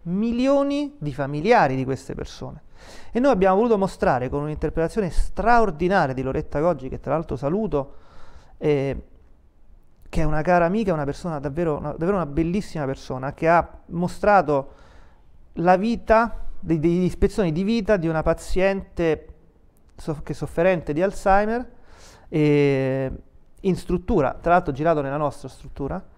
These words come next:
e è stata straordinaria, eh,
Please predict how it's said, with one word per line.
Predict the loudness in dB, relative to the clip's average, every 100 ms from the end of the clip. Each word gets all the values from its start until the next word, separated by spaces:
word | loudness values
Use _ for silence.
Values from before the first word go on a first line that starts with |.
| -20 -20 -20 -20 -20 -20 -4
e | 2 6 6 6 6 6 4 4 0 -6 _ -20 -20 -20 -20 -20 -20 -18 -14 -12 -12 -2
è | 8
stata | 8
straordinaria, | 8 0 -2 -2 0 -2 -4 -4 -6 -6 -14 -20 -20 -20
eh, | -8 -6 -6 -8